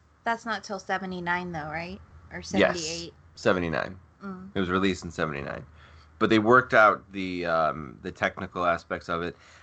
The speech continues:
Speaker 2: And yeah, the otter's rowing the boat. This was the first time they figured out how to have characters moving around,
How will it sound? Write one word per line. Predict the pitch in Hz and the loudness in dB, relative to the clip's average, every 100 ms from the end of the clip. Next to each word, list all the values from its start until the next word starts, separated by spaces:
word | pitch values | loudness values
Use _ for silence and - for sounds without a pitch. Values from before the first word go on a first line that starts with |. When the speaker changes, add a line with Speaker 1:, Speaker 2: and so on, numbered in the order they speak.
| - | -2
Speaker 2:
And | 104 120 | 2 4
yeah, | 143 123 | 6 6
the | 95 101 | 4 -2
otter's | - 113 139 160 | 2 4 4 2
rowing | 131 127 127 | 0 0 2
the | 120 | -2
boat. | 95 95 95 139 - _ _ _ _ _ - - _ - | -2 0 0 0 -8 _ _ _ _ _ -20 -20 _ -10
This | 135 156 | -6 -4
was | 254 240 | -4 -2
the | 233 | -4
first | - - 180 208 - - | -2 4 6 6 0 -14
time | - 165 160 170 165 135 110 | -2 6 8 8 6 0 -2
they | 104 120 | 0 0
figured | 117 139 139 143 | 0 -2 2 4
out | 123 127 127 - | 6 6 4 2
how | - 120 117 | 0 4 4
to | 113 | 4
have | 110 117 117 113 | 2 4 4 2
characters | - 117 120 120 117 104 92 - _ _ _ _ - | -2 -2 -2 -2 -2 -2 -6 -14 _ _ _ _ -8
moving | 120 131 135 131 | 0 2 2 2
around, | 123 117 117 117 120 120 117 | 4 4 6 4 4 0 -6